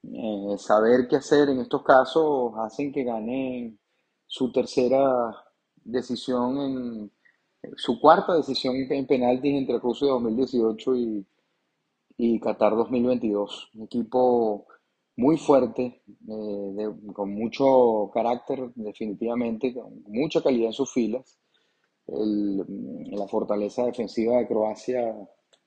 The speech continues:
y su buen portero los llevó,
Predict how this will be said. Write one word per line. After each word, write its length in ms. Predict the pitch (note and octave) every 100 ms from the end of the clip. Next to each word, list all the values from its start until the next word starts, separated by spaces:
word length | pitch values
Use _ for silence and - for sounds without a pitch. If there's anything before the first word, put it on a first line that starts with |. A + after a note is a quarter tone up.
| _ _ _ -
y 160 | C#3
su 260 | A#2 B2+ A2+
buen 240 | A#2 C#3
portero 420 | C#3 C3+ C3 C3 C3+
los 160 | A#2+
llevó, 760 | A#2 G#2+ G#2+ A2 B2 A2+ F#2+